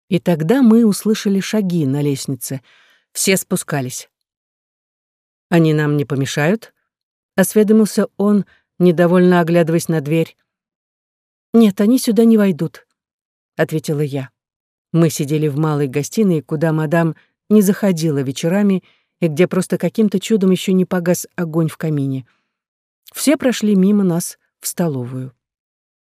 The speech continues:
«Ну вот», — продолжал он, — «они станут толковать о ворах, грабителях и прочее. И пусть их. Ничего им не объясняйте,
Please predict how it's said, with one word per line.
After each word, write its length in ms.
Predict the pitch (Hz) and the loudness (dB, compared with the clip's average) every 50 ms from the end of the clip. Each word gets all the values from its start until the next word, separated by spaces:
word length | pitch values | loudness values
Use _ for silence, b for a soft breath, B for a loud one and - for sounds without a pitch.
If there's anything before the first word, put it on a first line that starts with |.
| _ _ _ _ _ _ _ _ _ _ | _ _ _ _ _ _ _ _ _ _
«Ну 240 | - 143 147 151 139 | -4 -2 0 0 0
вот», — 300 | 120 120 131 165 - - _ _ _ _ _ _ _ _ _ | -2 -2 -4 -6 -6 -10 _ _ _ _ _ _ _ _ _
продолжал 580 | 175 170 165 160 175 170 156 156 170 165 156 | -2 0 2 2 2 2 2 2 0 2 2
он, — 220 | 160 156 156 156 - _ _ _ _ _ _ _ _ _ _ _ - | 0 0 -2 -4 -8 _ _ _ _ _ _ _ _ _ _ _ 0
«они 220 | 180 214 262 294 | 2 4 4 2
станут 380 | - - 262 240 233 226 - _ | 2 2 2 4 4 2 2 _
толковать 580 | - 190 185 - 190 170 160 165 156 - - - _ _ | -2 -2 0 0 0 2 2 2 0 -2 -6 -20 _ _
о 120 | 147 139 | -4 -4
ворах, 560 | 127 139 135 143 175 233 262 - - - - _ _ _ _ | -2 -2 0 0 2 0 0 -2 -6 -12 -20 _ _ _ _
грабителях 800 | - 151 156 139 135 185 214 - 214 175 165 160 - - - _ - | -2 0 0 0 0 -4 -4 -2 -2 0 0 0 -2 -6 -14 _ -8
и 80 | 160 | -6
прочее. 540 | 127 - 147 175 190 - - 208 190 190 180 - _ _ _ _ _ _ _ _ _ _ | -4 0 0 0 0 -2 -4 -4 -4 -4 -6 -10 _ _ _ _ _ _ _ _ _ _
И 140 | - 160 165 | -2 -2 -2
пусть 380 | 147 - 143 147 143 - - 185 | 0 0 -2 -4 -4 -2 -2 -2
их. 280 | 180 - - - - _ _ _ _ _ _ _ _ _ _ _ _ _ _ _ _ _ | -2 -2 -4 -10 -20 _ _ _ _ _ _ _ _ _ _ _ _ _ _ _ _ _
Ничего 380 | - 214 226 - 240 214 190 170 | 0 0 2 2 0 2 2 2
им 180 | 160 151 151 | 2 2 0
не 100 | 151 151 | 0 0
объясняйте, 800 | 147 135 143 143 139 - - 202 233 254 240 - - 220 214 196 | -2 -2 -4 -4 -4 -2 0 0 2 2 0 -2 -2 -4 -4 -4